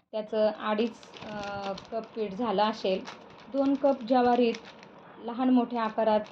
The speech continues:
एकूण साठ पापड झालेले आहेत. जर तुम्ही लहान आकाराचे केलेत तर सत्तर ऐंशी पापड झाले असते. पापड चांगले वाळवायचे, म्हणजे वर्षभर टिकतात आणि वर्षभरात मध्ये सुद्धा एकदा पापडाला ऊन द्यायचं असतं.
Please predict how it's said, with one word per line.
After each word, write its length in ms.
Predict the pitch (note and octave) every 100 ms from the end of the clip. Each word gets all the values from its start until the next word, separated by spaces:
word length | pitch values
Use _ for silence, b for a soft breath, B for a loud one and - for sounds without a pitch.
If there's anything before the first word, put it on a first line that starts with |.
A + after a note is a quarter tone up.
| -
एकूण 320 | G#3+ G#3+ A3+ A3
साठ 420 | - A#3+ A3+ A#3+
पापड 300 | B3+ A3 G#3
झालेले 420 | G3+ A#3 G#3 G3
आहेत. 360 | G3+ G#3+ G#3+ G3+ - - - - - - - - - - - - F#3+
जर 180 | A3+ A3+
तुम्ही 320 | - B3+ B3
लहान 240 | C4 A#3
आकाराचे 500 | A#3+ B3 A3+ A3+ A3+
केलेत 340 | A3 A#3 G#3+ G#3 G#3
तर 120 | G#3
सत्तर 360 | A#3+ A#3+ A3+
ऐंशी 300 | A3+ A3 A3
पापड 340 | A3 A3 G#3 G3+
झाले 280 | A3 G#3+ F#3+
असते. 440 | F#3+ - F#3 - _ _ _ _ _ -
पापड 380 | B3+ B3+ C#4
चांगले 520 | C#4 - B3+ B3 B3 C4
वाळवायचे, 540 | B3+ A3+ G3+ G3 G#3+
म्हणजे 280 | G#3+ A3+ A3+
वर्षभर 540 | A3+ A3+ - G#3 A3 A3
टिकतात 420 | A#3+ - G3+ F3+ F#3 -
आणि 280 | G3+ G3+ G3+
वर्षभरात 680 | G#3+ A3+ - B3 B3 A#3+ A3+ A3 -
मध्ये 320 | A3 A#3+ C4+
सुद्धा 480 | C4+ C4 C4 B3+ C4
एकदा 300 | B3+ A3+ A3
पापडाला 640 | A3+ A#3 G#3+ G#3 G3+ G3+ G#3
ऊन 240 | G#3+ G#3+ G#3
द्यायचं 420 | A3 G3 F#3+ A3
असतं. 280 | A#3 -